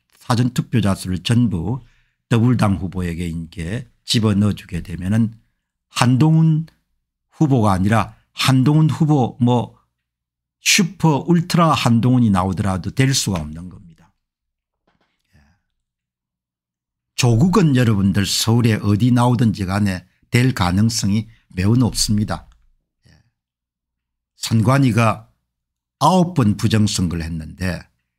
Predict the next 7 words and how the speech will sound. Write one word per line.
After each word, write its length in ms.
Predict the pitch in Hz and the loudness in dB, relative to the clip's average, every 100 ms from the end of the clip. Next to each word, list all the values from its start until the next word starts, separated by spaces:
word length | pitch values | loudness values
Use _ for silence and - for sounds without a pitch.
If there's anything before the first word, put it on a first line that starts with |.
| - | -4
열 220 | 135 170 170 | 0 0 2
번째 360 | 175 160 135 | 2 2 0
부정선거를 680 | - 120 127 117 - 92 90 - | 0 0 2 0 -2 -4 -4 -2
안 160 | 101 | 0
할 120 | 120 135 | 2 2
리가 240 | 104 85 | 0 -4
없습니다. 560 | 82 - 92 80 90 | -10 -14 -16 -18 -20